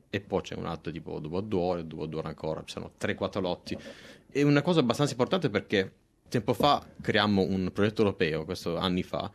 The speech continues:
nel quale cercammo di trovare una maniera migliore per fare questi farmaci, più reliable, più sustainable. Uno scrive il progetto dicendo: "È importante per la società" e così via. Sono cose che uno scrive, no? Quando fa un progetto. Quando è venuto, eh, l'ispettore della Comunità Europea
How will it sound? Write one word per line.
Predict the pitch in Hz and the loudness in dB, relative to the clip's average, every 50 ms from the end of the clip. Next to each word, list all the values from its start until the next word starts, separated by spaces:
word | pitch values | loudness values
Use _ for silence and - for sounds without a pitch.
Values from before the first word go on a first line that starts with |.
| - - - - - - | -14 -20 -20 -20 -8 -4
nel | - 104 107 | -4 -4 0
quale | - 139 127 | 2 2 2
cercammo | 104 - 120 - - 139 127 123 107 | 2 2 -2 0 0 2 2 2 2
di | 92 92 101 98 - | 2 2 0 0 -2
trovare | - - 117 104 110 117 113 107 | 0 -2 0 2 2 4 4 4
una | 104 107 | 4 4
maniera | 107 107 110 117 113 107 | 4 4 4 4 4 4
migliore | 110 113 117 113 117 123 135 156 160 123 | 4 4 2 2 2 4 4 4 4 4
per | 98 87 | 2 -2
fare | - - 95 90 87 85 | -2 -2 -2 -2 -2 -2
questi | - - 87 - - | -4 -6 -6 -6 -6
farmaci, | 98 - - - - 80 80 82 - - - - - _ _ _ | -6 -6 -6 -6 -8 -10 -12 -12 -12 -12 -12 -12 -16 _ _ _
più | - - 131 131 131 131 127 - - - - | -4 2 4 6 6 6 6 2 -4 -12 -10
reliable, | - 104 104 107 107 107 95 87 80 85 85 85 - - | -6 -2 -2 0 0 0 0 -2 -2 -6 -8 -8 -12 -16
più | - - 101 | -12 -10 -6
sustainable. | - - 95 - - - 107 92 85 76 - - - - - _ - - _ _ _ - | -4 -4 -6 -4 -4 -4 -2 -2 -4 -6 -10 -12 -14 -16 -20 _ -20 -20 _ _ _ 2
Uno | 202 175 - | 4 4 4
scrive | - - 143 131 98 | 2 2 2 4 4
il | 87 | 4
progetto | - 185 170 - - 80 95 107 - 98 | 4 2 2 2 0 -4 -4 -4 -4 -4
dicendo: | 87 - - 98 98 95 87 92 87 - | -4 -2 0 0 0 2 0 0 -2 -2
"È | - - | -4 -4
importante | 120 110 110 127 - - - 90 101 113 113 - 110 | -2 2 2 0 2 2 0 2 2 2 0 0 -2
per | - - | -2 -4
la | 92 | -4
società" | - - 98 87 - 87 | -4 -2 -2 -2 -2 -2
e | 92 92 | -2 -2
così | - 95 82 85 | -4 -4 -4 -2
via. | 82 85 98 90 - | -2 -2 -2 -2 -4
Sono | - 85 87 | -4 -4 -2
cose | 92 131 127 - 90 | 0 0 0 0 -2
che | 87 | -4
uno | 85 80 | -4 -2
scrive, | - - - - 98 - | -2 0 0 0 0 0
no? | 117 127 | -2 -2
Quando | 95 80 82 87 85 | -2 -2 -4 -4 -4
fa | - - | -6 -6
un | 80 | -10
progetto. | - - 82 95 85 78 - - 78 - - - - - - - | -10 -8 -6 -4 -4 -4 -6 -8 -14 -14 -18 -20 -20 -20 -20 -10
Quando | - - 208 226 220 170 127 | -2 2 2 4 4 4 2
è | - 113 | 2 2
venuto, | 104 110 107 131 139 135 - 107 104 101 | 4 4 6 6 4 4 4 2 2 4
eh, | - 95 95 92 92 90 87 90 - - | 4 4 4 4 4 2 0 -2 -2 -2
l'ispettore | 101 120 - - - 113 110 - 165 156 123 | -2 -2 0 0 0 -2 2 4 4 4 4
della | 101 98 95 95 95 87 | 2 2 2 0 0 -2
Comunità | - 107 104 107 | -2 -2 -2 0
Europea | 107 98 95 - 95 87 85 87 95 - | 0 0 0 0 -2 -2 -2 -4 -6 -10